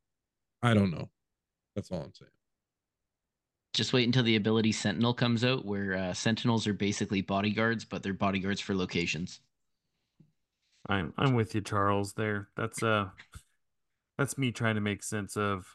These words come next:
Speaker 3: how locations make sense.
Speaker 1: And, and most of the locations are pretty cheap to get out, too. So, like, like, you know, Maui's ho-, place of exile is a two cost. So are you not playing that on turn two? Now you're waiting till turn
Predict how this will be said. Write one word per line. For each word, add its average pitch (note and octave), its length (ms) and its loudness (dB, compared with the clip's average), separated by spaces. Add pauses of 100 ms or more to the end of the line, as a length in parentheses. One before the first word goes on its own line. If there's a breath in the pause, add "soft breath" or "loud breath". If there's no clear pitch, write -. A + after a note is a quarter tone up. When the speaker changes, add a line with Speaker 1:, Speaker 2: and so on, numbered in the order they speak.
Speaker 3:
how A2+ 280 0
locations G2 580 -4
make F#2 220 -10
sense. - 420 -10 (880)
Speaker 1:
And, - 240 2
and D3+ 120 10
most F3+ 280 8
of F3 60 8
the D#3+ 60 10
locations D3+ 560 6
are B2+ 100 6
pretty C#3+ 360 2
cheap D#3+ 300 0 (100)
to B2+ 80 -8
get A#2+ 140 0
out, A2+ 240 -2
too. E3+ 320 0
So, - 220 -6
like, G#2 260 0 (1300)
like, A#2+ 200 2 (260)
you B2+ 100 4
know, A#2+ 100 6
Maui's B2+ 600 4 (340)
ho-, B2 140 -2 (180)
place B2 240 6
of A2 80 6
exile A2 460 4
is G#2 140 -4
a - 20 -6
two E3 180 2
cost. - 380 -12
So F#2+ 140 -8 (840)
are G#2+ 100 2
you G2+ 280 4
not G#2 320 0
playing A#2 260 4
that A2+ 140 4
on A#2 160 4
turn A#2+ 240 2
two? C3 200 0
Now A2+ 120 0
you're G2+ 240 2
waiting A2 400 2
till G#2 160 -4
turn G#2 400 -2